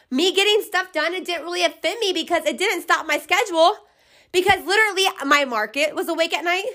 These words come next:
The people I talked to were night owls. Me cleaning my house, it was perfect. My kids slept,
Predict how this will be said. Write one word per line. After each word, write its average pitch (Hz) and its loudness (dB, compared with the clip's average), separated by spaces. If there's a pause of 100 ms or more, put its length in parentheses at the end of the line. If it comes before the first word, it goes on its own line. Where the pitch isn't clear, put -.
(640)
The 285 -6
people 302 0
I 254 4
talked 214 -4
to 330 -2
were 285 -4
night 311 2
owls. 349 -2 (880)
Me 302 0
cleaning 339 2
my 285 4
house, 262 2
it 262 -6
was 247 0
perfect. 254 -4
My - 0
kids - 2
slept, 233 -2